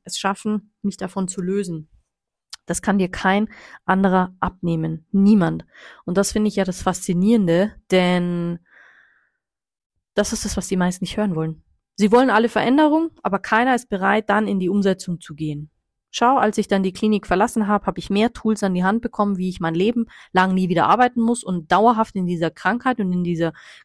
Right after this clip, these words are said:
Klinikspirale und in diesem psychosomatischen Gedöns drinbleiben kann.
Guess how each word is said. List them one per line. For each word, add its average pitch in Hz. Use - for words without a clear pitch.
Klinikspirale 214
und 180
in 175
diesem 165
psychosomatischen 185
Gedöns 180
drinbleiben 175
kann. 190